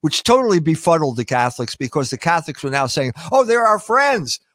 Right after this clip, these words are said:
Why are we doing this to our friends?" And so as a result, they were constantly,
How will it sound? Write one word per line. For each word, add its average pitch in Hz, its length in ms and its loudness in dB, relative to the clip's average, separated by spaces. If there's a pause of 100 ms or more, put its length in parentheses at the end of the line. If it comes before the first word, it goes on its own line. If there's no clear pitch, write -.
Why 220 200 2
are 226 80 0
we 226 160 0
doing 233 320 -2
this 208 180 -2
to 196 120 0
our 196 160 2
friends?" 214 580 -2 (420)
And 202 380 0
so 220 200 2
as 185 140 -2
a 196 60 -2
result, 220 520 0
they 180 100 -2
were 175 100 -2
constantly, 185 880 -2